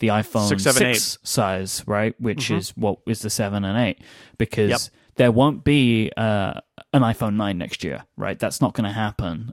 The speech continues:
Speaker 1: Um, th-, they will
Speaker 2: Seems
Speaker 1: all,
Speaker 2: unlikely.
Speaker 1: right? Th-, then that, that design will go away most likely because they'll have so many phones that they can push down that are ten shaped and sized and
Speaker 2: Yeah.
Speaker 1: featured.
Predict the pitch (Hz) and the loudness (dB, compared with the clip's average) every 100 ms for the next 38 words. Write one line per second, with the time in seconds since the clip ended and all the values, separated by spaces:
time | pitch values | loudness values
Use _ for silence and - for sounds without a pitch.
0 | - 95 104 113 101 135 113 101 107 110 | -10 -10 -8 -6 -6 -2 0 2 4 6
1 | 110 110 - 107 - _ 117 107 - 113 | 6 2 -6 -10 -14 _ 2 2 2 -2
2 | 92 113 110 - 120 113 113 120 117 - | 0 -2 -2 -2 -2 -2 -2 -2 0 -2
3 | _ _ _ - 117 107 110 110 104 98 | _ _ _ -8 -6 -2 0 0 0 -2
4 | 98 98 104 98 98 107 143 170 175 180 | -2 0 0 0 -2 0 0 0 0 0
5 | 185 180 196 196 196 - 110 107 92 110 | -2 -2 -2 -4 -4 -10 -8 -8 -4 -4
6 | 98 107 101 98 - 110 98 98 95 101 | -4 -4 -6 -6 -2 -2 0 -4 -4 -4
7 | 95 - 95 - 104 107 - 98 101 101 | -4 -6 -8 -8 -6 -6 -6 -6 -4 -4
8 | 104 104 - - 98 135 156 - - 147 | -4 -6 -6 -6 -4 -4 -6 -8 -4 -4
9 | - 160 - 151 165 165 160 156 - 165 | -4 -8 -2 -2 -2 -4 -8 -8 -6 -4
10 | - 190 | 0 -2